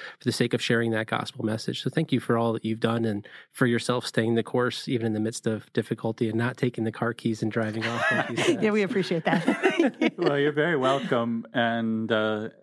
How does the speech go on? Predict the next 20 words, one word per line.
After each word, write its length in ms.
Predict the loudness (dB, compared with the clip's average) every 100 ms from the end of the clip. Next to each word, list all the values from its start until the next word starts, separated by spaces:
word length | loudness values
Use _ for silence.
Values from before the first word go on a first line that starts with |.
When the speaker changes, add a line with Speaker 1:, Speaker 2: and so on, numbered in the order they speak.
| -16 -2
Speaker 3:
I 120 | 0
would 160 | 2 4
ask 420 | 2 0 -4 -2
anybody 560 | -2 0 0 0 0
who 100 | 0
listens 540 | 0 0 2 0 0 -2
to 140 | -2
this, 480 | 0 0 0 -6 -4
uh, 160 | -4 -6 -10
to 120 | -12
pray 320 | -2 0 0
for 340 | -2 -2 0 2
me, 240 | 0 -2
especially 640 | -6 -2 -2 -2 -2 -4
to 160 | -2 -4
the 80 | -4
Blessed 400 | -2 -2 -4 -4
Mother. 340 | -2 0 -2 -6 -20 -20 -20 _ -4
And, 680 | 0 2 2 2 0 0 2
uh, 260 | 2 0